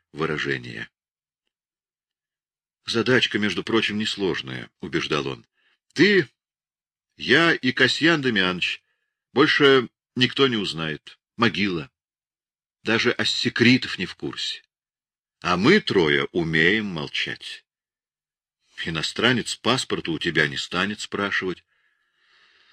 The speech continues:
"В эту лотерею можно выиграть большой автомобиль", сказал Федор Иванович.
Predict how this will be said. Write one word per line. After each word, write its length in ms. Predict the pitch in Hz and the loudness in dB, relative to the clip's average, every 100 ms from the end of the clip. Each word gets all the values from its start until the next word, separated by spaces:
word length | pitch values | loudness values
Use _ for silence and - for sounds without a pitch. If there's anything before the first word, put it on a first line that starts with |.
| _ _ _ _ _ _ _ _ - | _ _ _ _ _ _ _ _ -4
"В 120 | 92 | 4
эту 340 | 180 190 165 | 4 6 4
лотерею 680 | 151 147 143 135 170 175 160 | 4 4 4 8 10 10 8
можно 380 | 135 139 120 127 | 6 2 2 2
выиграть 580 | 107 147 143 127 123 107 | 6 6 6 4 2 2
большой 1300 | 71 95 95 92 92 - - - 127 220 220 214 180 | 0 2 4 4 2 0 -2 0 2 4 4 2 0
автомобиль", 920 | 107 - - 92 90 80 78 82 73 | -2 -4 -6 -2 -2 -2 0 0 0
сказал 480 | - - 80 76 73 | -6 -4 -2 -2 -4
Федор 300 | - 76 76 | -4 -2 0
Иванович. 540 | 76 65 - - - | 0 -2 -4 -6 -8